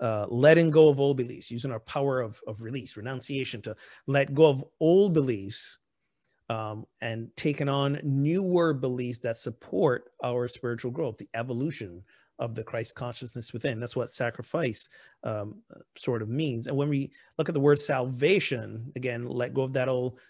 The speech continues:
Christian thought of what salvation might be. It, it's the idea of, of when we live from and in our true Christ consciousness or divine self or God center,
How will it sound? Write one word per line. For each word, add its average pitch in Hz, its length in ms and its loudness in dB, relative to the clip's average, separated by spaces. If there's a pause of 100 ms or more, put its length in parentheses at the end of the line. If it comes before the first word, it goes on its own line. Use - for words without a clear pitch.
(120)
Christian 135 380 -8
thought 131 180 -2
of 123 100 -6
what 123 200 -4
salvation 127 560 -2
might 123 220 -6
be. 143 320 -2 (320)
It, 131 220 -4
it's 131 180 -2
the 147 120 2
idea 151 420 6
of, 127 300 0 (120)
of 120 280 0 (280)
when 147 600 2
we 135 240 -2
live 135 600 4 (240)
from 143 480 2
and 123 140 -6 (100)
in 135 480 -2 (460)
our 120 120 -4 (200)
true 131 400 -2
Christ - 400 -8
consciousness 117 680 -10
or 110 120 -4
divine 120 560 -6
self - 360 -10
or 98 120 -10
God 123 360 -4
center, 123 560 -2